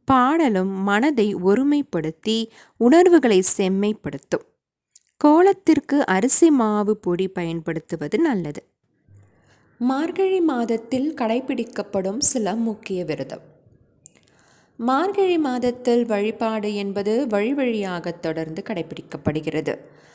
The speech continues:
அந்த வகையில் மார்கழி மாத நோன்பு என்பது மிகவும் சிறப்பு வாய்ந்தது.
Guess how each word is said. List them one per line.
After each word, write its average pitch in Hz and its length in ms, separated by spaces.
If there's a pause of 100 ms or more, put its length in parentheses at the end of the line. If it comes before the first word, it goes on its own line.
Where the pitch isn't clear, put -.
(160)
அந்த 262 360
வகையில் 220 640
மார்கழி 285 600
மாத 220 340
நோன்பு 240 600
என்பது 175 600
மிகவும் 240 480
சிறப்பு 226 420
வாய்ந்தது. 156 500